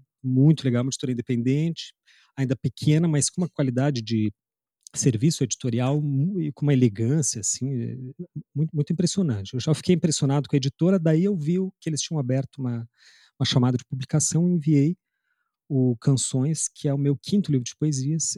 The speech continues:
e daí foi aceito e vai ser lançado esse ano ainda. Voltarei a falar no assunto em breve,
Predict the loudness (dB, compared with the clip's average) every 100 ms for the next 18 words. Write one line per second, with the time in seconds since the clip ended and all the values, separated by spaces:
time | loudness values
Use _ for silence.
0 | 0 2 4 4 2 0 2 4 4 4
1 | 2 2 2 2 2 -2 -6 -6 -6 -6
2 | -4 -2 -4 -4 -4 0 0 -2 -8 -18
3 | -14 -6 -6 -6 -10 -6 -6 -6 -8 -8
4 | -6 -6 -10 -10 -10 -10 -10 -10 -12 _
5 | -4 2 6 8 6